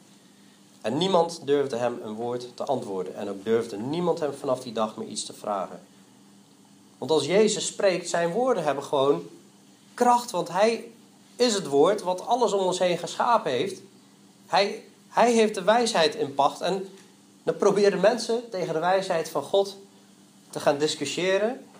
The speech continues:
en het beter te weten dan God. Dat gaat je niet lukken. De grote vraag natuurlijk voor vandaag is: wat is de boodschap voor ons?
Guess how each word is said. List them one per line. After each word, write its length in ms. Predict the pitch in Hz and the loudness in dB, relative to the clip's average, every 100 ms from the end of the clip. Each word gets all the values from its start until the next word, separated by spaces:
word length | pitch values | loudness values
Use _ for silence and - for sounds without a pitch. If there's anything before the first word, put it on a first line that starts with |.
| - | -8
en 140 | 123 | -4
het 140 | 131 120 | -4 0
beter 320 | 165 190 160 | 0 0 -2
te 100 | 156 | -4
weten 500 | 147 151 147 131 131 - - - - | 0 2 0 -4 -6 -16 -20 -20 -4
dan 180 | 123 123 | 0 0
God. 340 | 147 120 - | 0 0 -2
Dat 160 | - 135 | -8 -4
gaat 220 | 156 151 | -2 -2
je 80 | 151 | -4
niet 160 | 175 170 | -6 -4
lukken. 360 | 113 95 90 - - _ _ - - _ _ _ _ _ _ _ - - _ _ _ - - _ _ _ | -4 -4 -10 -16 -20 _ _ -20 -20 _ _ _ _ _ _ _ -20 -20 _ _ _ -20 -20 _ _ _
De 60 | 135 | -4
grote 360 | - 247 254 226 | 2 4 2 0
vraag 380 | 208 208 208 | 4 4 4
natuurlijk 360 | 190 180 180 175 | -2 -2 -4 -2
voor 160 | 170 156 | -4 -4
vandaag 400 | 156 170 170 165 | 2 4 6 4
is: 300 | 156 - - _ _ _ _ - | 0 -2 -10 _ _ _ _ -2
wat 220 | 143 226 | 0 0
is 180 | 196 156 | -2 -4
de 80 | 151 | 0
boodschap 500 | 151 175 170 143 135 | 4 2 2 0 0
voor 100 | 131 | 2
ons? 320 | 147 196 - | 2 2 -6